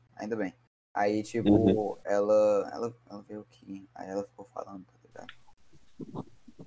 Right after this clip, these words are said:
Speaker 2: Ela falou
Speaker 1: Aí
Speaker 2: falando de, de, de gema corrida, como você deveria gostar?
Speaker 1: Não, ela queria cantar uma música pra mim. Aí eu falei,
Speaker 2: <laughs>
Speaker 1: "Não,
Speaker 2: E
Speaker 1: eu
Speaker 2: você
Speaker 1: estou
Speaker 2: expulsou ela?
Speaker 1: ocupado."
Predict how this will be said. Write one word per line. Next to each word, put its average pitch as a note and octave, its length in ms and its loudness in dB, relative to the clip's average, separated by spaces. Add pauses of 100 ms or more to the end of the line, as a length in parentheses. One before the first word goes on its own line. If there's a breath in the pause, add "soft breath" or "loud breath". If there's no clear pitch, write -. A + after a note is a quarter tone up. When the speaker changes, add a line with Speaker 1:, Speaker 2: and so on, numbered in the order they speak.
(340)
Speaker 2:
Ela G2+ 140 12
falou G2+ 180 12
Speaker 1:
Aí G2 60 8
Speaker 2:
falando G2+ 180 12
de, G2 100 8
de, F#2+ 640 12
de F#2+ 380 12
gema F#2+ 260 12
corrida, G#2+ 340 12
como F#2+ 220 8
você F#2+ 240 10
deveria F#2 320 12
gostar? G#2+ 480 10 (1040)
Speaker 1:
Não, A2+ 380 0
ela G#2 100 2
queria C3+ 240 0
cantar - 220 2
uma F3+ 100 2
música C#3+ 380 2
pra A#2 120 -2
mim. A2 220 -2 (580)
Aí G#2 140 -4
eu G#2 280 8
falei, A2 480 10
Speaker 2:
<laughs> - 40 -12
Speaker 1:
"Não, A#2 320 4
Speaker 2:
E G#2+ 40 12
Speaker 1:
eu - 20 12
Speaker 2:
você A2 220 12
Speaker 1:
estou A#2 260 12
Speaker 2:
expulsou A2+ 260 12
ela? G2 180 12
Speaker 1:
ocupado." A2+ 480 8